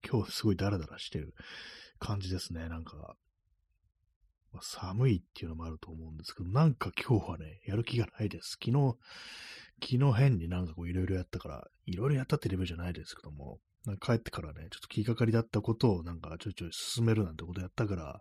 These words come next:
なんか逆に疲れちゃったのかなって思ったんですけども、今日あれですね、あのー、バ-、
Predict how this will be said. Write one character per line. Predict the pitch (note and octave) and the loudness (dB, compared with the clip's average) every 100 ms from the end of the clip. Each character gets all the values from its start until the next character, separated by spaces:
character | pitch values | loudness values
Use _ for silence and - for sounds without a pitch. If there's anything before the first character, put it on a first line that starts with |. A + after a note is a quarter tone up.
| _ | _
な | G#2+ | -6
ん | G#2 | -6
か | - C#2+ - | -6 -10 -8
逆 | G#2+ G#2 A2 | -6 0 2
に | G#2+ G#2+ G#2+ | 6 6 4
疲 | - | 2
れ | G#2+ | 0
ち | E2+ | 0
ゃ | |
っ | |
た | - | -8
の | E2 | -12
か | |
な | E2+ | -12
っ | |
て | - | -10
思 | E2+ F2 | -10 -10
っ | |
た | - | -12
ん | D#2 | -14
で | - | -14
す | |
け | - | -10
ど | F#2 | -10
も、 | D#2 - - - - - - - _ _ _ - | -10 -12 -18 -20 -18 -18 -20 -20 _ _ _ 4
今 | C#3+ | 4
日 | |
あ | G2+ | 6
れ | |
で | A2+ C#3 | 2 0
す | - | 2
ね、 | A2 | 4
あ | G#2 | 4
の | G2+ G2+ G2+ G2 F#2+ F#2 F#2 F2+ F2+ F2 | 4 2 2 0 -2 -4 -4 -4 -6 -6
ー、 | |
バ-、 | G2 | -8